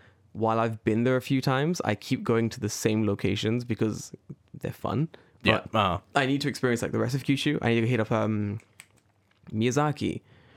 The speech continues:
Speaker 1: Apparently,
Speaker 2: Yeah.
Speaker 1: ooh, I learned this last time I was down there. Apparently, David,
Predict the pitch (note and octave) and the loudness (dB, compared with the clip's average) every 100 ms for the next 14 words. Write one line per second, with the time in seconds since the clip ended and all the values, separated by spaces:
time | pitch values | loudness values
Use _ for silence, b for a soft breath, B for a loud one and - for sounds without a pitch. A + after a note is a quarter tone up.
0 | b B2 B2 A2+ A#2 A2+ B B B B | b 2 4 6 4 2 B B B B
1 | B B _ G3 A3 A#2 - - B2 F#3+ | B B _ 0 2 0 -6 -2 0 0
2 | D3+ C3+ C3 A2+ B2 B2 G2+ - G#3+ D3+ | 2 0 2 2 2 2 0 0 0 0
3 | - D2 - | -2 -4 -6